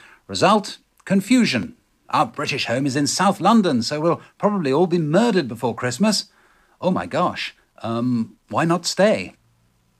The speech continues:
Because you have no sense of humour, would be one answer, but it's not why we're leaving. In more than seven years of life in America, I have come to value, to love actually, the stolid, sunny,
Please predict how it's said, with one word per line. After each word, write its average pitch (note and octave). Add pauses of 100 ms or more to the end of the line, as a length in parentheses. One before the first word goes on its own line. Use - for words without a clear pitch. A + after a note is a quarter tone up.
(240)
Because B2+
you C3
have C#3
no D#3+
sense F#3
of F3+
humour, F3+ (280)
would C3
be B2+
one B2+
answer, A2+ (420)
but F3
it's D3
not G2
why E2+
we're E2+
leaving. G2 (320)
In E3+
more G3
than G3
seven G#3
years F#2+
of G#2
life C3+
in G#2
America, A#2
I D3+
have E3
come D3
to G#2+
value, D3+ (260)
to -
love D#3+
actually, A2 (300)
the D3+
stolid, E3+
sunny, D#3